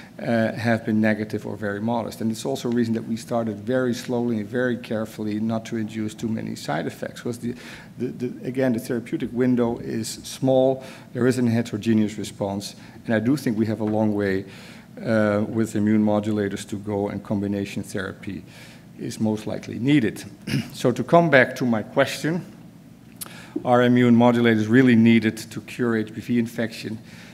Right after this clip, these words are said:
The answer is, I really don't know. <laughs> Um, and I, I do think that a lot of companies also don't know because they're investing in both and they're combining treatments. Uh,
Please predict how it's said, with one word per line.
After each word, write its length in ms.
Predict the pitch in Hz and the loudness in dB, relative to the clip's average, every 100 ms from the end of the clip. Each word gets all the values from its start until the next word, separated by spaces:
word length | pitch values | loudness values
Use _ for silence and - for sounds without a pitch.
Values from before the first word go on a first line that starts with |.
| - - | -20 -8
The 80 | 117 | -6
answer 300 | 110 110 107 | -4 -8 -12
is, 100 | - | -12
I 60 | 104 | -10
really 240 | 104 104 | -8 -10
don't 240 | 107 - | -10 -10
know. 240 | - - - - 143 | -10 -12 -14 -10 -6
<laughs> 140 | 135 143 - 131 - 131 113 | -2 -4 -2 -6 -4 -6 0
Um, 420 | 123 120 117 117 107 - - | 6 8 8 6 2 -6 -8
and 180 | - 120 | -2 2
I, 240 | 127 131 131 | 2 4 0
I 20 | |
do 200 | 135 160 | 4 2
think 300 | 160 143 131 | 4 2 2
that 140 | 123 120 | 2 2
a 60 | |
lot 160 | 127 123 | 4 2
of 100 | 123 | 4
companies 360 | 139 123 135 117 | 4 6 2 4
also 280 | 135 139 | 4 4
don't 300 | 127 135 135 | 4 4 4
know 240 | 135 131 127 | 4 4 4
because 340 | 113 120 135 | 2 -2 0
they're 140 | 127 123 | 2 2
investing 500 | 120 131 127 131 113 | 4 2 2 0 2
in 120 | 110 | 2
both 400 | 110 117 117 - | 2 0 0 -4
and 100 | 107 | -4
they're 100 | 107 | -4
combining 580 | - 110 120 123 101 95 | -2 0 2 2 0 -4
treatments. 580 | - - - 104 - - - - - - - | -10 -12 -12 -14 -14 -16 -16 -16 -16 -16 -18
Uh, 40 | - | -4